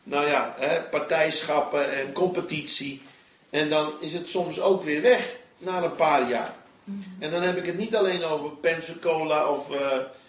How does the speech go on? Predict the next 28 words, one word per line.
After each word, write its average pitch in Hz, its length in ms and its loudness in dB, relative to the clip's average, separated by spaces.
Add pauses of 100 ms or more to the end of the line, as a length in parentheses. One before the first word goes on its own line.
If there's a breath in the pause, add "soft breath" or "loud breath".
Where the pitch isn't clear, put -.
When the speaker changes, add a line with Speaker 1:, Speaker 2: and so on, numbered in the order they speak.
(180 loud breath)
Speaker 1:
Toronto 151 720 0
of 139 280 -2 (100)
Lakeland 147 580 -2
of, 135 220 -4
eh, 135 180 -2
andere 151 340 0
plekken. 147 540 0 (420 loud breath)
Hè, 185 200 -6
want 160 200 0
we, 156 440 2 (220)
ik - 180 -14
weet 170 140 2
nog 165 100 0
goed, 165 180 -6
we 156 80 -2
hebben 151 340 0
in 147 60 -6
de 147 120 -6
tijd 143 240 0
van 143 140 -6
Lakeland 147 440 -2
ook 151 220 0
een 143 100 -4
fantastische 180 680 0
samenkomst 170 560 -4
gehad 147 240 0
met 143 140 -4
jullie. 139 360 -8